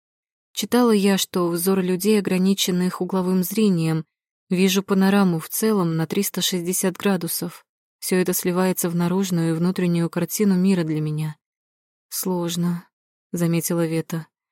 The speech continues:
"Но главное, что тебе отсутствие традиционного зрения не мешает, а наоборот, ты видишь лучше и больше, чем мы. Это мы все ущербные по сравнению с тобой". "Это точно",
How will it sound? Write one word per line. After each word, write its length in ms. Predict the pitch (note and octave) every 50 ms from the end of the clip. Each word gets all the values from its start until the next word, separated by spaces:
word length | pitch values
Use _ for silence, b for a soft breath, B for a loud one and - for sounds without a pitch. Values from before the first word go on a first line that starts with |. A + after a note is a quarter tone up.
| _ _ _ _ _
"Но 160 | - F#3 F#3 F3+
главное, 500 | E3+ F#3 F#3 F#3+ F3 F3+ F3 F3 F3 E3+
что 200 | - - E3+ E3+
тебе 320 | - - F3+ - F#3 F#3+
отсутствие 520 | F3+ - - - F3+ - - - F#3 F3+
традиционного 760 | E3+ - F3+ F3 F3 F3 - - - F#3 F3+ F3+ F3+ F3 F3 F3+
зрения 520 | E3+ F3 F3 F3+ G3 G#3 G#3 G3 F3+ F3
не 160 | E3+ E3+ F3 F3
мешает, 580 | F3 F#3+ - - - A3+ G3 E3+ D#3+ - -
а 160 | D#3 D#3 D#3
наоборот, 640 | D#3 D#3+ D#3+ D#3+ D#3+ F3 G3 G#3+ A#3 A3+ F#3+ E3 - _ _ _ _ _ _ _
ты 100 | - F3
видишь 360 | D#3+ E3 D#3+ F3 F3 - -
лучше 340 | F3+ G#3 A#3+ - - - E3+
и 60 | D#3+
больше, 420 | D#3 D#3+ G3+ B3 B3+ - - - F#3
чем 300 | - - F3+ F3 E3+ E3+
мы. 220 | E3 D#3+ D#3+ - _ _ _ _ _ _ _ _ _ _
Это 260 | A#3+ B3 - - C#4+
мы 200 | B3+ G3+ G3+ A#3+
все 240 | B3+ - - C4 A3+
ущербные 640 | G3+ G#3 - - - G#3 G#3 F#3+ - F#3+ F3 E3+ D#3+
по 80 | -
сравнению 520 | F3 - F#3+ F#3 F#3 F#3 E3+ E3+ E3+ E3 F3+
с 80 | -
тобой". 460 | - G3+ F#3+ F3+ F3 E3+ E3 D#3+ D#3 - _ _ _ _ _ _ _ _ _ _ _ _
"Это 320 | - E3+ D#3+ - - F3 F3
точно", 720 | - - G3+ F3+ E3+ E3 - - - F3+ E3 E3 E3 -